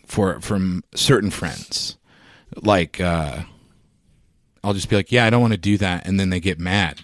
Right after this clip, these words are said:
that they're like, "Well, then, then you're not gonna do it, 'cause I know you, and I know if you say no, it means no." And I'm just like, "Yeah, that's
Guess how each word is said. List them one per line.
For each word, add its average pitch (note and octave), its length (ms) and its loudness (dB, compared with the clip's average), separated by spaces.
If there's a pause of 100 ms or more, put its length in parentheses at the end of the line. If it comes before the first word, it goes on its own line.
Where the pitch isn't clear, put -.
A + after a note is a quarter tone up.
that - 120 -16
they're F2 140 -8
like, D#2 320 -14 (500)
"Well, C3+ 120 -2
then, D3 500 2
then D#3+ 180 4
you're E3 100 6
not D3+ 200 2
gonna C#3+ 180 0
do A2+ 220 2
it, D#2+ 180 -6 (340)
'cause G#2+ 140 -8
I A#2 100 2
know C3+ 220 6
you, A#2 220 2
and A2+ 100 0
I A2+ 80 0
know A#2+ 180 2
if A2 140 -2
you A2+ 60 -2
say G#2+ 200 -4
no, A#2 280 2
it F2+ 80 -4
means G2 340 -4
no." F#2+ 500 -2 (540)
And G2 120 -2
I'm G2 120 2
just G2 220 -4
like, F#2+ 360 -2 (120)
"Yeah, D3+ 300 0 (100)
that's - 240 -4